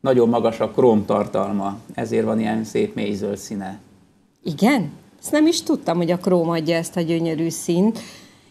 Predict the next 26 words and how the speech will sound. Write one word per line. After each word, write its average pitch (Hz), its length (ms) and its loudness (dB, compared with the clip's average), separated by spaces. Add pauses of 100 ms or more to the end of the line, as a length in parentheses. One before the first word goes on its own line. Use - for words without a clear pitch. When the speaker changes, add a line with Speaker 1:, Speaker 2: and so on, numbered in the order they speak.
(100)
Speaker 2:
És 208 140 2
ez 208 240 0
így 262 220 2
található 226 640 2
a 156 140 -2
természetben? 160 960 -4 (120)
Speaker 1:
Hát 185 160 0
ez 202 120 4
így, 156 180 4
ez, 156 200 0 (340)
ez 160 180 -2
végülis 160 240 0
egy 151 140 -2
krómbánya, 160 920 4
ahol 156 640 2
így 143 140 0
a 147 60 4
repedésekben 127 840 2
melléktermékként 113 1080 0
kerülnek 113 440 -2
elő 107 180 -2
ilyen 110 160 -2
nagyon 107 220 -6
szép - 300 -8
uvaroid 101 420 -6
kristályok. 92 680 -12